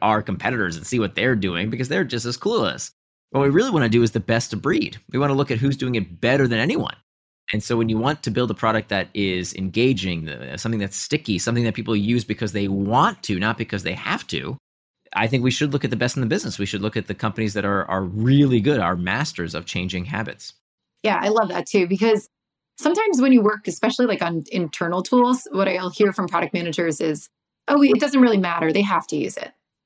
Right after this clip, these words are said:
Speaker 2: Right? Like, that person has to use that workflow. It's their only option. It's what they're doing. And I actually thought it was funny. I was teaching a workshop in Australia, and I usually have people, like, line up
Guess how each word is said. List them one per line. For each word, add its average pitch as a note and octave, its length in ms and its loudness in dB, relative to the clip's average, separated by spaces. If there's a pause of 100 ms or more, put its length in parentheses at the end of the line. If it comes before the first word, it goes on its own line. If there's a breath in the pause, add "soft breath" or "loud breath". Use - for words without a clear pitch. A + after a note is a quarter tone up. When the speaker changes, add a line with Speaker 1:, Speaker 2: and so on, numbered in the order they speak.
(120)
Speaker 2:
Right? G#3+ 100 4
Like, A#3 120 2
that C4 160 0
person C4 260 2
has G3 280 -2
to - 80 -4
use F3 160 0
that - 140 0
workflow. E3 340 -2
It's E3 100 -4
their G3+ 140 2
only G3 180 2
option. E3+ 320 -4
It's D#3+ 160 -4
what E3 100 -4
they're E3+ 140 0
doing. E3 320 -2 (480)
And G3 120 -2
I F#3+ 40 2
actually G3+ 280 2
thought G#3 160 2
it F#3+ 40 2
was E3 160 0
funny. F#3 180 -2
I F3 40 0
was E3 120 -4
teaching G#3 240 0
a E3+ 80 -2
workshop E3+ 380 -2
in E3+ 80 -2
Australia, F3 600 0 (500)
and F#3 300 2
I - 40 0
usually G3 340 4
have F#3 240 2
people, F#3+ 240 0
like, E3+ 220 0
line E3+ 360 -2
up E3 360 -2